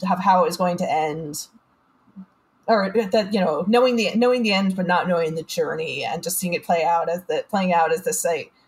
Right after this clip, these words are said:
strange heart to heart between, of this hardened criminal and really, a really, um, self, self-loathing college student was great. It was great.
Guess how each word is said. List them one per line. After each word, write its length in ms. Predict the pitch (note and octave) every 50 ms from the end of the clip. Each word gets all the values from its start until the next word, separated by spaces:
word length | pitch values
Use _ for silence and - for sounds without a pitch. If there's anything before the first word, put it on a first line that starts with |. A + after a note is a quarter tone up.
| _ _ _ _
strange 420 | - - - - G#3+ G#3 G3 G#3 -
heart 240 | - G3 F#3 F3 F#3
to 100 | - F#3
heart 460 | - F#3 F3+ D#3+ D#3+ D#3+ C#3+ - - _ _ _ _ _ _ _ _ _ _ _ _ _ _ _ _ _ _ _ _ _
between, 340 | - F#3 B3 G#3 F#3+ F3+ F3+
of 340 | E3 C#3+ - - F3+ F#3+ F#3
this 140 | - F3+ F#3
hardened 340 | - - G3+ F#3+ F#3 F#3 F#3
criminal 540 | - - F#3+ F3+ F3 E3+ E3 D#3+ D#3 C#3+ C3+
and 500 | C#3 D3+ D3+ D3+ D3 D3+ D3+ C#3+ D3 - - - - _ _ - A#3+ - _ _ _ _ _ _ -
really, 420 | F3 E3+ D#3 D3 D3+ D3+ - - _ -
a 100 | F3+ F3+
really, 400 | - E3+ E3+ F3 E3 E3 D#3+ D#3+
um, 500 | D#3+ D#3 D#3 D#3 D3+ D3+ D#3 D#3 - - - _ _
self, 340 | - - - G3+ F#3+ F#3+ - F#3+ F#3 F3+ F#3
self-loathing 840 | - - A3 G#3+ G#3 - - F3 E3 E3 E3+ F3+ E3+ E3 D#3+ E3
college 360 | F#3 F#3+ E3 D3+ D3+ D3+ D3+ -
student 640 | - - - C3+ D3 C#3+ C#3 C3+ F#3 G3+ - - - _ - _
was 220 | - F#3 E3+ F3
great. 220 | - B3+ C4+ D4 -
It 60 | A#4+
was 160 | C#4+ D#4 -
great. 340 | - C#4+ - - - - -